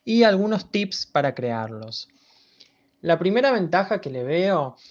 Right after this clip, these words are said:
es que permite compartir contenidos en formato expositivo, generando una cierta cercanía con las personas participantes en nuestros cursos. La segunda ventaja es que permite ahorrar tiempo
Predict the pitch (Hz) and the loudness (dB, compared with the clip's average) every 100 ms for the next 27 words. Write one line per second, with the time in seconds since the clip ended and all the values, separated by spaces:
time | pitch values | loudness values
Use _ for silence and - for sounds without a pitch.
0 | _ 185 175 190 175 175 190 214 190 156 | _ -4 0 2 2 2 0 -2 -2 0
1 | 139 135 - 185 180 175 147 127 139 175 | 0 -2 0 2 2 0 -6 -4 -2 0
2 | 165 131 - 120 127 147 160 175 175 175 | 0 -2 -6 -10 -6 -4 0 0 -2 -4
3 | 165 202 202 196 196 180 165 160 196 208 | -4 -2 2 2 0 -2 -2 2 0 2
4 | 180 170 180 202 190 160 151 147 196 185 | -2 0 -2 -2 -2 -2 -2 0 2 2
5 | 139 123 135 131 - 131 - 147 147 143 | 0 -6 -6 -8 -8 -10 -6 -4 -4 -6
6 | - 127 127 123 131 135 139 127 127 123 | -8 -10 -8 -8 -6 -6 -6 -8 -8 -10
7 | 123 120 - - 117 117 - 113 117 _ | -12 -16 -16 -12 -12 -12 -18 -18 -20 _
8 | _ _ - - _ _ _ - 139 - | _ _ -20 -20 _ _ _ -4 -4 -2
9 | 135 165 180 180 175 175 214 202 - 180 | 0 2 2 2 2 4 4 4 0 -2
10 | 190 190 _ - 160 180 185 165 170 202 | -2 -6 _ -8 -6 -2 0 0 0 -2
11 | 196 208 202 165 160 170 170 165 214 226 | 0 2 4 4 4 4 2 0 0 2
12 | 202 170 165 170 180 | 2 0 0 0 -2